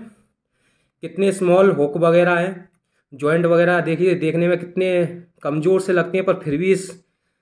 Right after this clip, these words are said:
छोटी सी मशीन ने इस सिलेंडर को उठा लिया। ये बहुत बड़ी बात है दोस्तों, और यही टेस्टिंग हमें करनी थी और आप सब लोगों को बताना था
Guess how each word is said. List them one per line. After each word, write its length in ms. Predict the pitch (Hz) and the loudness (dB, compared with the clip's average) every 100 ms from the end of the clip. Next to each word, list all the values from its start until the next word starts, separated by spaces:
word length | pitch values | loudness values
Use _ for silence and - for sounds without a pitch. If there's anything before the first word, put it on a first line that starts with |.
| _ _ | _ _
छोटी 280 | 156 156 196 | -8 -2 -2
सी 120 | 175 | 0
मशीन 320 | 180 170 180 | -2 0 0
ने 100 | 190 | 2
इस 140 | 185 - | 0 0
सिलेंडर 340 | 151 156 190 | 0 2 2
को 100 | 208 | 4
उठा 200 | 196 160 | 2 2
लिया। 200 | 143 160 | 0 2
ये 100 | 180 | 0
बहुत 240 | 170 123 147 | 0 -2 -2
बड़ी 220 | 175 190 | 0 0
बात 240 | 180 165 | 2 0
है 80 | 170 | -2
दोस्तों, 380 | 156 156 156 190 190 _ _ _ _ _ 139 | -2 -6 -6 -10 -12 _ _ _ _ _ -6
और 260 | 135 135 | -4 0
यही 280 | 143 139 170 | 0 0 0
टेस्टिंग 380 | 185 180 175 185 | 2 2 2 0
हमें 160 | 165 165 | 0 0
करनी 240 | 160 170 | 0 0
थी 120 | 170 185 | -2 0
और 200 | 165 160 | 0 0
आप 120 | 156 | -2
सब 120 | 170 | -2
लोगों 240 | 165 160 156 | 0 2 2
को 80 | 160 | 0
बताना 360 | 147 147 165 | 0 0 0
था 140 | 170 | -2